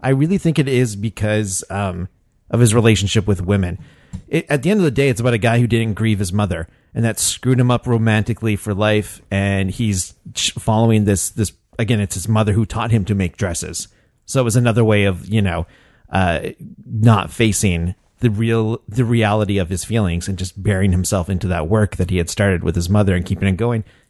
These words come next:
And also, he spends all his time trying to make women, you know, look pretty in these dresses and make them art on women. And then he just kinda treats them like trash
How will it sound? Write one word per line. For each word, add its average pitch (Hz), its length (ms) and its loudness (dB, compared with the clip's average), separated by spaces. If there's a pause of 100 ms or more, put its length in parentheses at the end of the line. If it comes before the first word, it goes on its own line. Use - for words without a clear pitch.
And 131 140 0
also, 165 220 2
he 135 100 2
spends 165 300 0
all 143 140 4
his 131 100 2
time 131 280 0
trying 120 400 -2
to 107 360 0 (680)
make 123 380 0
women, 117 760 0
you 113 120 -6
know, 110 160 0
look 113 380 -4
pretty 135 480 -2
in 113 100 -2
these 104 220 0
dresses 92 480 -2
and 98 140 0
make 117 200 0
them 123 240 4
art 127 220 -2
on 120 160 -2
women. 135 280 0
And 117 180 -2
then 123 200 0
he 117 200 -6
just 110 220 -4
kinda 98 200 0
treats - 300 -8
them 90 160 -2
like 82 200 -4
trash - 580 -6